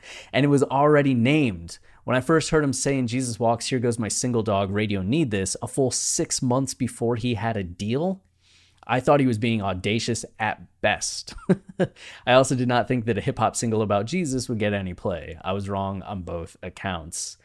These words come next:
Uh, what was the other thing about that? Oh, he was already telling people. Yeah, yeah. Here, uh, so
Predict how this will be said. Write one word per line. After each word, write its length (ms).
Uh, 560
what 160
was 120
the 100
other 180
thing 240
about 220
that? 160
Oh, 240
he 140
was 140
already 320
telling 280
people. 260
Yeah, 200
yeah. 280
Here, 300
uh, 180
so 320